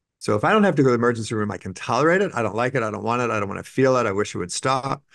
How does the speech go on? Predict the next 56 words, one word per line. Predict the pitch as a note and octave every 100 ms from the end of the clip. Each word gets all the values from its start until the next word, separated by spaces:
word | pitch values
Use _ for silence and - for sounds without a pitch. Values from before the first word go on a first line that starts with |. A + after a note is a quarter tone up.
| - - _
But | A#2
if | A2+ A#2
I | A2+
got, | A2+ G#2+ - _ _ -
if | G#2+
I, | A2 G2+ -
if | A2
I'm | A2 G2+ -
able | F#3 G#3+
to | G#3+
tolerate | - A#2 A2 G#2
it, | G#2 -
if | -
I'm | F2+ -
able | C#3 F#3
to |
get | E3+ D3+
curious | - G#2+ G#2+
about | G#2+ G#2+
it, | F#2
if | -
I | F#2+
can | G2 G2+
be | - D#3 F#3+
with | F3 C#3 D3+ C#3+
that | C3 A#2
heaviness | A2 B2 B2 A2
on | A2+ G#2
my | G2+
chest, | - F#2+ F#2 -
imagine | G#2 A#2 C3+ D#3 D3+ D3
that | C3 A2+
maybe | A2+ A#2 B2
it's, | B2 -
you |
know, | G#2+
you | G#2+ A#2
have | A2
the | A#2
image | C3 B2
of | A2
an | G#2
elephant | G2+ C#3+ C#3+ D3 B2
sitting | C3+ A#2+
on | A2
your | G2+
chest, | - F2+ E2+ -
or, | F2+ F2 F2+ - - _
you | -
know, | G2+ F#2+ F#2
a, | F#2 F#2 _ -
one | A2
of | A2
those | G#2+ G#2+
great | A#2 A2+
big, | A2+ G#2+